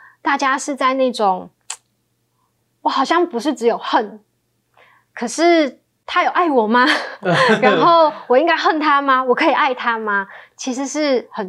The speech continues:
Speaker 1: 纠结的，是不是？
Speaker 2: 嗯，就是一路上以来有很多的拉拉扯扯啦，就是我一直在，呃，原谅跟
Speaker 1: 嗯。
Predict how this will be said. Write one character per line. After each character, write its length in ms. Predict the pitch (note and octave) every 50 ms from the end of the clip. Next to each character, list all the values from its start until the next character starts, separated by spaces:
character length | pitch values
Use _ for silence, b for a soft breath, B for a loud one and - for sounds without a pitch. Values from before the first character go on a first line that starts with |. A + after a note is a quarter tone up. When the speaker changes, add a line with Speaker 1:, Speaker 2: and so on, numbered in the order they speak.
| - _
Speaker 1:
纠 280 | - B3 B3+ A#3+ B3 C4 B3+
结 260 | _ - - - -
的， 100 | - -
是 160 | F3+ - -
不 80 | G3 G3+ F#3+
是？ 280 | - - - - - F#3 _ _ _ _ _ -
Speaker 2:
嗯， 680 | A#3+ A3 E3+ C3+ A#2+ A2+ - D#2 - D3 D#3+ E3+ F#3 G3 _
就 140 | - D#4+ E4
是 420 | - E4+ E4 C4 G#3+ - - - _ _ _ _ _
一 180 | - F3+ F#3 F#3+
路 160 | A3+ B3+ A#3+
上 360 | A#3 - B3 G#3 D#3 D3 C3 - - - _ _ _ _
以 180 | - D3 C#3 C3
来 160 | C3 C3 C3
有 160 | C#3 C#3 C3
很 220 | B2+ B2 A#2 A2+ A2
多 220 | B2 B2+ C3 C3
的 420 | A#2+ A#2 A2+ A2 G#2+ G#2 A2 A#2+ - - _ _ _ _ _ _ _ _ -
拉 240 | C3+ C#3+ C3+ C#3
拉 180 | C#3 C3 C3 C3+
扯 220 | - - A#2 G#2 G#2
扯 160 | - - -
啦， 240 | - - - - - -
就 120 | - C3+
是 80 | C#3 C#3
我 100 | C3+ C#3+
一 100 | D3 C3
直 120 | B2+ A#2+
在， 340 | - D3 C#3 B2+ A#2+ A2 - _ _ _ _ _ _ _ -
呃， 420 | C3+ B2 A#2+ A2+ A#2 A#2+ A#2+ - - _ _ _ _
原 280 | B2+ C3 B2+ B2 B2+ C3+
谅 300 | D3 C#3+ C3 B2 A#2+ G#2+
跟 420 | - C3 B2 B2 B2 A#2+ B2 C3+ A#3+
Speaker 1:
嗯。 680 | A#3 A3+ A3 G#3+ G#3+ G#3 G3+ G3 G3 G3 G3 G3 G3